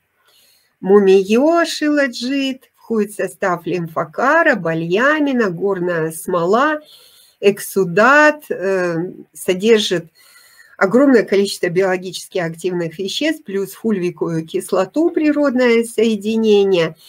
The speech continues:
и делает минералы доступными. То есть, э, в спорте очень важно дать мышцам минералы, потому что,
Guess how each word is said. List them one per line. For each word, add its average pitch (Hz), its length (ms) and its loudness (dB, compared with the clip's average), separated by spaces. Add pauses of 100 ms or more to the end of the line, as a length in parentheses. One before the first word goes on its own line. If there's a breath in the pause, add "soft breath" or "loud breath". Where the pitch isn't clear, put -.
(240 soft breath)
и 247 280 2
делает 208 460 2
минералы 202 680 2
доступными. 180 1200 -8 (120)
То 196 160 2
есть, 151 360 -2
э, 175 200 -2
в 165 60 -10
спорте 294 600 -4
очень 180 560 -4
важно 220 640 0 (420 soft breath)
дать 214 400 4
мышцам 196 580 0
минералы, 185 760 -2 (1000)
потому 226 400 2
что, 170 320 -6